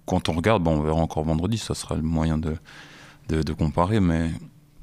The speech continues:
pour dire que des fois, quand je jouais contre eux, c'était vraiment cette solidité où pendant soixante minutes, les détails.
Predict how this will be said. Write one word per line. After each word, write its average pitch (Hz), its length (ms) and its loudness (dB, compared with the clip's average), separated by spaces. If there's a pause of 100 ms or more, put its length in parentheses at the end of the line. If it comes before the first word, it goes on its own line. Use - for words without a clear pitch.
(160)
pour 95 140 2
dire 110 220 2
que - 100 -20
des 95 100 0
fois, 110 200 2
quand 95 160 0
je 85 60 0
jouais 95 140 2
contre 95 320 -2
eux, - 20 2
c'était - 180 -2
vraiment 90 280 2
cette - 220 -6
solidité 87 440 -2
où 92 100 2
pendant 82 220 0
soixante 85 340 -2
minutes, 98 300 2
les 80 100 0
détails. 82 480 0